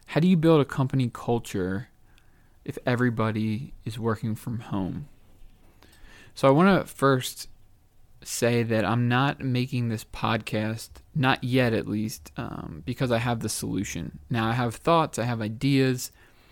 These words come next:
but all I wanted to do in today's podcast was raise the question and, and talk about it a little bit because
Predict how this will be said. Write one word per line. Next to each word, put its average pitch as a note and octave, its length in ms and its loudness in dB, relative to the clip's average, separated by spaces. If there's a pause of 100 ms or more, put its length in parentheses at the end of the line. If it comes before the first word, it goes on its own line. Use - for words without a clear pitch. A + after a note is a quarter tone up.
(840)
but - 200 0
all C3+ 200 8
I C#3+ 80 10
wanted C#3 300 4
to B2+ 80 2
do A#2+ 320 2
in A2 120 0
today's A2 300 -6
podcast G#2+ 680 -6
was G#2+ 640 -2 (260)
raise C3+ 340 8
the D3+ 100 2
question A#2 680 0
and, G#2 340 -2
and G#2+ 160 -6
talk - 260 -2
about A2 240 -2
it G#2+ 80 -4
a A2 40 -2
little A2 260 0
bit G#2+ 400 -4
because G#2+ 560 -2